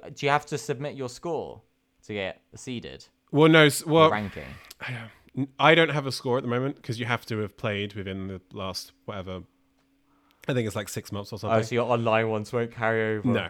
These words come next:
Speaker 2: that doesn't carry over. I've given them my
Speaker 1: Okay.
Speaker 2: thing, so they've got my scores from when I was a child, but I don't think that carries over either 'cause it was too long ago. <laughs> So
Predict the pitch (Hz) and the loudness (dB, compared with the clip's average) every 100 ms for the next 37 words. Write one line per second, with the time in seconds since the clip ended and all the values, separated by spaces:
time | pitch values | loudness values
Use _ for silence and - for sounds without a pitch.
0 | - 135 113 107 107 104 98 98 107 131 | -4 -2 -2 -2 -2 0 0 -2 2 4
1 | 135 175 175 165 139 127 80 143 107 98 | 4 2 4 4 4 2 2 2 2 0
2 | 107 113 101 123 110 - 113 101 - 98 | -2 0 2 0 0 -4 -4 -6 -6 -8
3 | 92 87 90 - 104 85 80 92 - 104 | -8 -8 -12 -12 -10 -10 -12 -16 -14 -12
4 | 92 - _ 110 98 95 95 87 95 87 | -12 -16 _ -6 -6 -6 -10 -10 -10 -8
5 | 90 85 92 87 80 95 87 85 - 85 | -10 -10 -12 -12 -12 -14 -14 -14 -12 -10
6 | 82 78 82 - - - - 120 | -12 -12 -14 -14 -20 -20 -4 -2